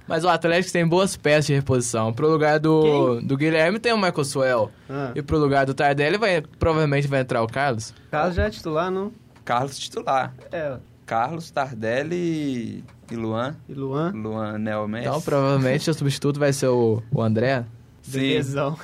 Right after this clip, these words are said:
Speaker 3: <laughs> André Bebezão e Mai-, Maigo Suel.
Speaker 1: Será que ele vai direto da balada?
Speaker 2: Provavelmente.
Speaker 3: Ah, quem sabe, né? Tem uns aí que vem gravar o programa já
Speaker 2: Leandro
Speaker 3: direto
Speaker 2: Donizete, quem vai
Speaker 3: falado,
Speaker 2: jogar no
Speaker 3: né?
Speaker 2: meio campo do Galo?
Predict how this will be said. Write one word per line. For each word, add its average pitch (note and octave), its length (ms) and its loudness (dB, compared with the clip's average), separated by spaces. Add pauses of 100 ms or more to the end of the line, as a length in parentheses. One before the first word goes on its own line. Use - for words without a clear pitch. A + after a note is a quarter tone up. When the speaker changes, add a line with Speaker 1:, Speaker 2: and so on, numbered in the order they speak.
(160)
Speaker 3:
<laughs> - 260 -10
André B2 360 -2
Bebezão C3+ 680 -2
e - 20 -6
Mai-, C#3+ 440 -4 (140)
Maigo C3+ 580 -2
Suel. - 260 -6
Speaker 1:
Será C#3+ 160 2
que D#3 80 -4
ele D3 80 2
vai C3 100 2
direto B2 280 0
da A#2 80 0
balada? A#2 580 2 (440)
Speaker 2:
Provavelmente. B2 640 -6
Speaker 3:
Ah, A#2 380 -2
quem C3 140 -6
sabe, G#2 500 -4
né? G#2 280 -6 (260)
Tem A#2+ 220 -2
uns C#3 260 -4
aí B2 180 -2
que B2 220 -14 (260)
vem F3 260 -8
gravar E3+ 300 -4
o D3 80 -2
programa C3 520 -4
já C#3+ 120 -4
Speaker 2:
Leandro E3+ 160 -2
Speaker 3:
direto F3+ 260 -4
Speaker 2:
Donizete, C#3+ 380 -2
quem G3 120 0
vai F#3+ 120 0
Speaker 3:
falado, - 160 0
Speaker 2:
jogar C#3+ 80 0
no C#3+ 80 0
Speaker 3:
né? C#3+ 60 0
Speaker 2:
meio C3 120 -2
campo C3 220 -8
do - 80 -10
Galo? B2 280 -10